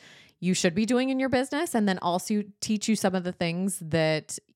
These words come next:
you don't wanna include in your business, and how important it is to have that person in your life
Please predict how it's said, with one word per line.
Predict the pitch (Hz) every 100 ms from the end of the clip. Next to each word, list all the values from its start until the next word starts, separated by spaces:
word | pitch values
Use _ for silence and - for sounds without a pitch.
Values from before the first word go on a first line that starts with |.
| _
you | 180 170 190 196 190
don't | 190 254 339
wanna | 165 147
include | 135 139 156 143
in | 147
your | 143
business, | 139 143 - 180 - -
and | 180 170
how | 202
important | 202 - 233 269
it | 175
is | 151 147
to | 156
have | - - 170 170 170 165 -
that | 151 -
person | 170 170 - 156
in | 143
your | 143
life | 139 175 175 151 - -